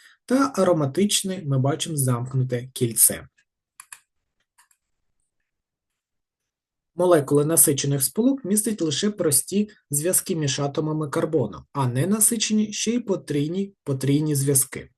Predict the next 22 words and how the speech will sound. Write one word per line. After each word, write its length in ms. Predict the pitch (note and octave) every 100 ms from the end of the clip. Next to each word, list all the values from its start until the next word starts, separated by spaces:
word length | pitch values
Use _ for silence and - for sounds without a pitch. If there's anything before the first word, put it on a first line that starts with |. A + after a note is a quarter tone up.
| _ _ - - -
У 60 | C#3+
молекулах 540 | D#3 D#3 D3 D3 C3+
ароматичних 640 | D3+ D3 D#3 B3 B3+ G#3 D3+
сполук 420 | - C#3 B2+ -
є 100 | A3
карбонові 540 | A#3 D#3 C3+ E3+ D#3
цикли, 400 | C3 - A#2 F#3
у 140 | G#3 D#3+
яких 380 | B2+ C3 E3+ -
внаслідок 520 | C#3+ C3+ C3+ B2 B2
чергування 600 | - B2+ C3 G3 B3 A#3
простих 560 | - G3+ - G3+ -
і 60 | F3+
подвійних 480 | E3+ D#3 D#3+ D#3+ D3+
зв'язків 500 | D3 D3 - C#3+ C3+ _ _ -
утворюється 580 | C3 C3 F#3+ A3 G#3 G3+
замкнена 640 | D#3 A#2+ D3 - E3+ E3+ -
електронна 520 | C3+ B2 C3+ C3+ D#3+
система 640 | - G#3 - C#3 G#2 F#2+ -
з 100 | B2+
різноманітно 880 | C#3 C#3+ C3 A#2+ C#3 E3+ F#3 G#3 G#3 - - -
розподіленою 800 | D3+ - A#2+ A2+ E3 F#3+ F#3